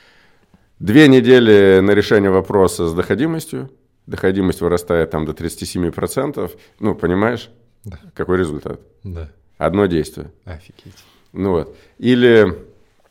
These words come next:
Speaker 1: э, вот сейчас, да, вот буквально там с ребятками общаюсь, работаю. Э, они продают, э, школу программирования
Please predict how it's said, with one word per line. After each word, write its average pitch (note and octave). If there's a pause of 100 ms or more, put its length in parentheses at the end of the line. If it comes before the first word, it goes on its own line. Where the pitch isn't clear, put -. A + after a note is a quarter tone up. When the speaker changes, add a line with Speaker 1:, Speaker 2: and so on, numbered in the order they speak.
(280)
Speaker 1:
э, E2+
вот F2
сейчас, -
да, E2+
вот E2
буквально D#2+
там C#2
с -
ребятками D#2+
общаюсь, B2+
работаю. E2 (400)
Э, D#2+
они A#2+
продают, G2
э, D2
школу G2
программирования G#2